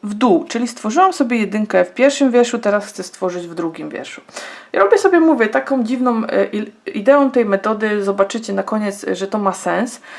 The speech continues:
I teraz powiedzmy, że dzielę przez trzy, żeby mi tutaj, e, czyli chcę stworzyć tą jedynkę tutaj, bo jakbym podzieliła przez osiem, to bym miała brzydkie ułamki.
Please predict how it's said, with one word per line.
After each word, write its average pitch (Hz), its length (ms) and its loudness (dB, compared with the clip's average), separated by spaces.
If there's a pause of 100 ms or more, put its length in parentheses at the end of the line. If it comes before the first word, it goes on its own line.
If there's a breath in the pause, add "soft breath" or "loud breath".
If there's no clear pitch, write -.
(200 loud breath)
I 220 100 -6
teraz 381 300 6
powiedzmy, 330 440 2
że 277 120 4
dzielę 269 260 4
przez 247 300 -2
trzy, - 240 0
żeby 240 240 -2
mi 220 160 2
tutaj, 208 640 2
e, 190 80 0
czyli 233 200 -2
chcę 262 220 -2
stworzyć 233 400 -4
tą 202 140 0
jedynkę 185 380 -2
tutaj, 196 380 -4
bo 208 120 0
jakbym 247 200 0
podzieliła 214 400 -2
przez - 260 -12
osiem, 202 300 -4
to 175 100 -14
bym 180 200 -12
miała 190 180 0
brzydkie 190 420 -10
ułamki. 233 540 0